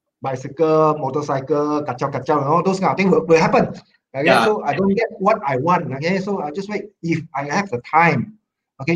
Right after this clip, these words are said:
Speaker 1: if I don't have the time, never mind. Okay, at least I
Speaker 2: Yep.
Speaker 1: get something. Uh, uh, uh, uh, it's not perfectly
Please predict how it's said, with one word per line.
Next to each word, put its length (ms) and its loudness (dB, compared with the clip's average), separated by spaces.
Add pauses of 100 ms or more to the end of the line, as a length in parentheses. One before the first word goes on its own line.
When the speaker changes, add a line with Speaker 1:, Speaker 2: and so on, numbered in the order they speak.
Speaker 1:
if 60 -4
I 120 2
don't 240 -4
have 140 4
the 80 2
time, 460 0 (920)
never 220 2
mind. 420 4
Okay, 300 0 (260)
at 100 -4
least 180 0
I 40 2
Speaker 2:
Yep. 80 0
Speaker 1:
get 140 -2
something. 300 0 (200)
Uh, 60 -6 (100)
uh, 240 2
uh, 360 0 (200)
uh, 60 -6 (100)
it's 140 -8
not 200 4
perfectly 560 4